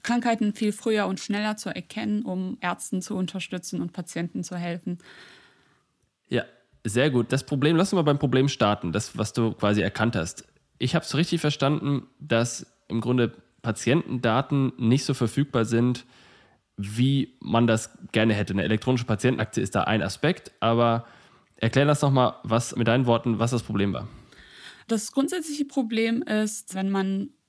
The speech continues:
Speaker 1: aus den Daten heraus Krankheiten schneller oder früher erkennen möchte und aus den Daten heraus auch Entscheidungsunterstützung haben möchte,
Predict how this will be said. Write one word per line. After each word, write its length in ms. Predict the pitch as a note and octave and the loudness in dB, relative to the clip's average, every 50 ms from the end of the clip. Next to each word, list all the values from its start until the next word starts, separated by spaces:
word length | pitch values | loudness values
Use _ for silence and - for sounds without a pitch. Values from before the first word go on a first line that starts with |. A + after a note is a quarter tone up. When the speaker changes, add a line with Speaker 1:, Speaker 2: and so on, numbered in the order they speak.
| _ _ | _ _
Speaker 1:
aus 220 | - F#3+ F#3+ - | -4 -4 -4 -4
den 160 | - G3+ F#3 F3+ | -4 -2 -2 0
Daten 380 | F#3 F#3 G3+ B3 C4 C#4 B3+ | 0 0 0 0 2 2 2
heraus 640 | A#3+ A#3 G#3+ G#3 G3 G3+ G3+ G#3 G3+ - - - _ | 2 2 0 0 0 0 0 0 -4 -6 -12 -14 _
Krankheiten 920 | - - - G#3+ G#3+ G3 G3+ G#3 G3 G3 - G3 F#3+ G3 G3+ G#3+ A3 B3 - _ _ | -10 -6 -4 -2 -2 -2 -2 -4 -4 -2 -2 -2 0 0 0 -2 -4 -6 -10 _ _
schneller 460 | - - - - G3+ G#3 G#3 G#3 G3+ | -14 -8 -4 -2 0 0 0 0 0
oder 160 | F#3 F3+ F3+ | -2 -4 -6
früher 260 | - - - G#3 G#3 | -6 -6 -4 -2 -2
erkennen 480 | F#3+ F3+ F3 - - A#3+ A#3+ B3+ B3+ B3 | -2 -2 -4 -4 -2 0 2 2 2 2
möchte 340 | B3 A#3+ A#3+ A#3 - - F#3+ | 2 0 -2 -4 -4 -2 -2
und 220 | F3+ C#3 C4+ - | -2 -2 -2 -2
aus 200 | F#3 G3 G#3 - | -4 -4 -4 -4
den 180 | - G3+ F#3 F3+ | -4 -2 -2 0
Daten 320 | F#3 F#3+ G#3+ - A3+ G#3 | 0 -2 -2 -2 -4 -4
heraus 360 | F#3 G3 F#3 F#3+ F3+ F3+ - | -4 -4 -4 -4 -4 -6 -4
auch 240 | - - F3+ F3 - - - - - - - - - - _ - G3+ F#3 - - | -4 -4 -4 -4 -6 -10 -20 -20 -20 -20 -20 -20 -20 -10 _ -2 0 0 0 0
Entscheidungsunterstützung 1040 | G#3 G#3 F#3+ G3+ G3 - G3 F#3 - F#3 - - - A#3 A3+ - - A#3 A3 G#3 | -2 -2 -2 -2 -2 -2 -4 -4 -4 -6 -6 -6 -8 -8 -8 -6 -6 -4 -2 -2
haben 280 | G#3+ A3 G#3+ A3 A3 A3 | -2 0 0 2 2 2
möchte, 560 | A3 A3+ A3+ A3 - - A#3 A3 A3 A3 G#3+ | 2 0 0 -2 -4 -2 -2 0 0 0 -2